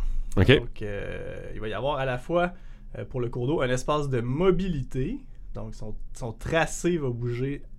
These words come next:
Speaker 2: euh, dans le temps, avec les années. Et aussi, le cours d'eau va avoir un espace d'inondabilité. Donc
Speaker 1: Ok. Donc, l'inondabilité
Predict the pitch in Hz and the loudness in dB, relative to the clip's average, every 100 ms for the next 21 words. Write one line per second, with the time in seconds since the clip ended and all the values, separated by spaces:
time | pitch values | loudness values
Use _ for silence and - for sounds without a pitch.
0 | - 113 101 104 95 107 160 311 - 110 | -4 -4 -2 -4 -4 -2 -2 -2 -4 -6
1 | - 110 110 117 - - - - - - | -4 -4 -4 -4 -6 -10 -8 -8 -8 -8
2 | - - 170 240 - 143 - 202 165 135 | -4 6 6 6 2 0 -2 0 -2 0
3 | 131 156 120 131 123 113 143 135 131 160 | -2 -2 -2 -2 -2 -2 -2 0 0 -2
4 | 196 175 165 127 117 127 117 - - - | 0 0 2 2 2 0 -2 -6 -8 -10
5 | - - - - - 117 110 - - - | -10 -10 -10 -10 2 6 8 6 4 -4
6 | - - 117 117 - 113 127 147 170 156 | -2 8 8 8 4 6 10 12 12 12
7 | 131 117 107 143 151 - | 10 8 8 10 10 8